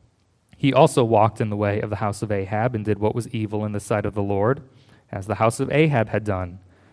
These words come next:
for he was son-in-law to the house of Ahab. He went with Joram, the son of Ahab, to make war against Hazael, king of Syria, at Ramoth Gilead,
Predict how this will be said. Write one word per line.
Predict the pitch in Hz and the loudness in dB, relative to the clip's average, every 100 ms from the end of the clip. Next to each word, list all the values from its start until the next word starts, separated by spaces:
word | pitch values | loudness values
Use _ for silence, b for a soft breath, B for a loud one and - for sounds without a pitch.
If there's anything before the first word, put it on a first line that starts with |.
| b | b
for | 110 | -6
he | 98 | -2
was | 117 113 | -2 -2
son-in-law | - 156 143 104 95 | 4 4 4 0 -2
to | - | -4
the | 98 | -4
house | 101 95 | -4 -4
of | 104 | -4
Ahab. | 95 90 95 92 92 _ _ _ _ _ _ _ _ b b b b b | -6 -4 -6 -8 -12 _ _ _ _ _ _ _ _ b b b b b
He | - | -2
went | 123 143 | 0 6
with | 143 151 | 4 6
Joram, | 143 127 131 | 6 8 6
the | 143 | 4
son | - 135 | 2 4
of | 139 | 8
Ahab, | 131 131 127 | 8 8 4
to | 127 | 4
make | 123 120 | 0 4
war | 120 131 | 8 10
against | 143 143 - | 8 4 2
Hazael, | 147 139 131 127 131 | 6 8 8 8 6
king | 147 139 123 | 6 0 -2
of | 110 | -2
Syria, | - 120 120 123 151 | 2 4 6 8 6
at | 143 117 | 4 -2
Ramoth | 123 123 143 143 143 - | 2 2 4 2 2 4
Gilead, | 127 123 120 120 156 | 4 8 6 6 4